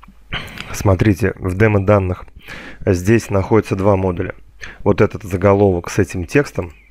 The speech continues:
это один модуль. Вот этот, а, телефон с текстом, потом идет иконка, а, письма и форма отправки имейла.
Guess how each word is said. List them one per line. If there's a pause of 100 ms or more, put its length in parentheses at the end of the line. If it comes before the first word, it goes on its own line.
(220)
это
один
модуль. (760)
Вот
этот, (160)
а,
телефон (100)
с
текстом, (360)
потом
идет (220)
иконка, (800)
а,
письма (160)
и
форма (760)
отправки
имейла.